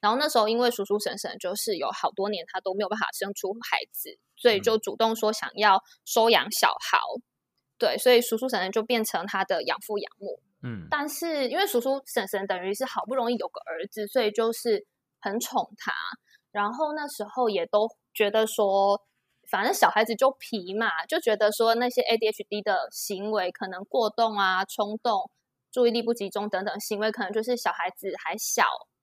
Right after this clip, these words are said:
Speaker 1: 很调皮这样。对，所以他们就很宠爱他。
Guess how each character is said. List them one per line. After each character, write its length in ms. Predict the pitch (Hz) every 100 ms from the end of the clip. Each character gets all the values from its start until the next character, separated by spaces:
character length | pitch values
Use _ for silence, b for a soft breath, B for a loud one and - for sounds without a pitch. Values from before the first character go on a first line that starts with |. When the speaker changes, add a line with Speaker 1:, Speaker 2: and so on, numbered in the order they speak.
| _
Speaker 1:
很 160 | 196 190
调 280 | 180 180
皮 300 | 233 233 180
这 140 | 185 214
样。 100 | 127 233 b b _
对， 200 | - -
所 160 | - 262
以 240 | 254 233 b -
他 140 | 262
们 120 | 262
就 140 | 226 226
很 240 | 226 180
宠 180 | - -
爱 200 | 190 170 -
他。 440 | - - 98